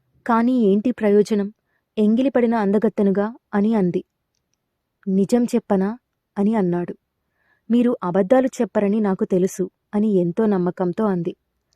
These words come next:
"మా అమ్మకు పెళ్ళైంది. మూడేళ్ల తర్వాత ఆమె భర్త గుండెపోటుతో చనిపోయాడు. అప్పుడు మా నాన్న ఆమెను రెండో పెళ్లి చేసుకొని కొత్త జీవితం ఇచ్చాడు. అప్పుడు నేను పుట్టాను.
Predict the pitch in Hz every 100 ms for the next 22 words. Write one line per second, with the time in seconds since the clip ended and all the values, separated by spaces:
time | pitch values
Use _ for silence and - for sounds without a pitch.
0 | _ _ _ _ 214 254 247 226 240 -
1 | 247 196 185 202 185 165 - _ _ _
2 | _ _ _ 202 226 247 277 285 240 226
3 | 202 190 202 - 196 208 180 185 208 208
4 | 190 190 208 214 196 208 208 190 180 196
5 | 185 175 190 - _ _ _ _ _ -
6 | 220 262 262 233 220 208 220 208 196 202
7 | 208 190 208 185 180 220 208 202 202 214
8 | - 208 208 - 180 - 190 220 196 196
9 | 185 - 180 - - _ _ _ _ _
10 | _ 190 - 262 247 202 180 196 175 180
11 | 180 165